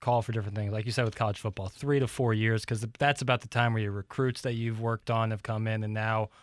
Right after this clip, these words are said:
are a little older and ready to go, especially when you're bringing in guys who are eighteen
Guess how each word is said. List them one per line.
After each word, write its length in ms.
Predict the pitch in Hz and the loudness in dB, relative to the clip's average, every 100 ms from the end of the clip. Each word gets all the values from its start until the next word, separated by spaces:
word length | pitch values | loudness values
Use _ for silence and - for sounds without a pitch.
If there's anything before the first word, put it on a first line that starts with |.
| _ | _
are 60 | 113 | -4
a 40 | |
little 160 | 113 113 | 0 0
older 320 | 113 110 110 | 2 0 0
and 100 | 107 | 0
ready 200 | 107 110 | 0 0
to 80 | 107 | -2
go, 440 | 101 107 107 107 104 _ - | -2 0 0 -2 -6 _ -20
especially 400 | - 120 - 113 | -6 -4 -2 -2
when 120 | 107 107 | 0 -2
you're 100 | 104 | -2
bringing 240 | 107 107 | -2 -2
in 80 | 101 | -2
guys 260 | 101 101 98 | 0 -2 -2
who 100 | 101 | -4
are 100 | 98 | -4
eighteen 600 | 104 - - 110 107 | -4 -4 -6 -4 -4